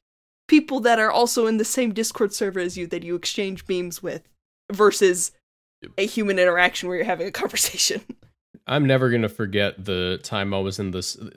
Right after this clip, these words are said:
Speaker 3: my first interaction with the, just the worst Discord server ever. I was in the Sea Dog Discord server
Speaker 1: Oh, no.
Speaker 3: because my buddy invited me
Speaker 1: <laughs> Oh,
Speaker 3: into it
Speaker 1: you
Speaker 3: over
Speaker 1: told me
Speaker 3: quarantine.
Speaker 1: this story.
Speaker 3: Yeah, no, it was at that
Speaker 2: Yes.
Speaker 3: point that I said, "You know what?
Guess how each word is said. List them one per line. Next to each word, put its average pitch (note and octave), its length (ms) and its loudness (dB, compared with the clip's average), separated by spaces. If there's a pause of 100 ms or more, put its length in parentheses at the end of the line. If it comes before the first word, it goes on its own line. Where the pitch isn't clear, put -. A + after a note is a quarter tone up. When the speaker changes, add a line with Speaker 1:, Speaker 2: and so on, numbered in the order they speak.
(160)
Speaker 3:
my C#3 220 2
first F3+ 440 0
interaction A#2 760 2
with F#2 140 -6
the, F#2+ 100 -8
just - 360 -12
the A2+ 100 -2
worst F#2+ 440 -4
Discord F#2 440 -10
server F#2 280 -6
ever. F2 220 -6
I C3 60 2
was D3+ 160 2
in D#3+ 100 4
the A#2 80 0
Sea B2+ 300 -4
Dog B2 380 4
Discord G#2+ 500 -4
server A2+ 480 0
Speaker 1:
Oh, G#3+ 100 2
no. F3+ 260 -2
Speaker 3:
because G2 220 -2
my G2 100 -2
buddy G#2 320 0
invited G2 400 0
me G2+ 220 0
Speaker 1:
<laughs> - 0 -
Oh, - 120 12
Speaker 3:
into - 120 0
it - 40 0
Speaker 1:
you E4+ 100 -4
Speaker 3:
over - 100 -6
Speaker 1:
told C5+ 280 10
me - 40 4
Speaker 3:
quarantine. F#4 240 0 (160)
Speaker 1:
this - 20 0
story. C#4+ 420 -2 (180)
Speaker 3:
Yeah, B2+ 340 8
no, B2 220 6
it D3+ 100 4
was F#3+ 220 8
at B2+ 220 6
that C3 260 8
Speaker 2:
Yes. - 100 -16
Speaker 3:
point A2 260 2
that G#2+ 100 0
I G#2 100 2
said, G#2 360 -2
"You A#2 180 -4
know F#3 180 2
what? A#2 580 2